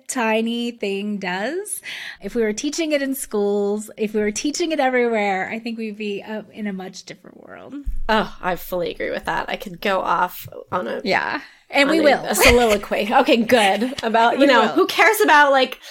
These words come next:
Speaker 2: organic chemistry? Well, I guess doctors do, but who cares about, like, algebra two when we need to be <laughs> teaching people how to acknowledge and talk about their feelings? Like, if we don't do that, what can we achieve from a s-, yeah. Anyway.
Speaker 1: Yeah,
Speaker 2: <laughs>
Speaker 1: a hundred percent.
Speaker 2: Yes.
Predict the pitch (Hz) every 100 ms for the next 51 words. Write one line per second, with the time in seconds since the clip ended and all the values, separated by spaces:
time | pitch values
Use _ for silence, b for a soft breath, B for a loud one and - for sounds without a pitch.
0 | B B B - 151 359 277 359 294 285
1 | - 196 185 190 190 175 180 190 185 214
2 | 202 262 349 381 392 359 294 233 220 208
3 | - 208 214 214 202 - 208 190 180 190
4 | 226 233 247 233 233 233 226 320 - 269
5 | 240 226 214 240 208 - _ _ - 220
6 | 214 202 202 202 208 185 190 185 202 190
7 | 185 180 185 202 233 220 269 277 277 277
8 | 254 233 208 B B B B B B -
9 | 240 240 277 - 285 254 214 - 262 220
10 | 190 175 - - - 208 208 214 - 214
11 | - _ _ 196 185 - _ _ - 403
12 | - 370 523 285 233 247 262 247 240 240
13 | 214 170 - B